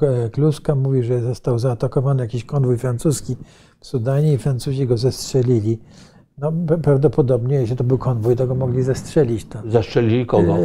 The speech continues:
Speaker 1: jakąś, e, samolot, zdaje się, ar-, armii.
Speaker 2: A
Speaker 1: E,
Speaker 2: tak,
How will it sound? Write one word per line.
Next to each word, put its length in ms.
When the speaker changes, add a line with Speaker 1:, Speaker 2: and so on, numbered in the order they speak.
Speaker 1:
jakąś, 360
e, 160
samolot, 540
zdaje 460
się, 260
ar-, 220
armii. 580
Speaker 2:
A 200
Speaker 1:
E, 20
Speaker 2:
tak, 220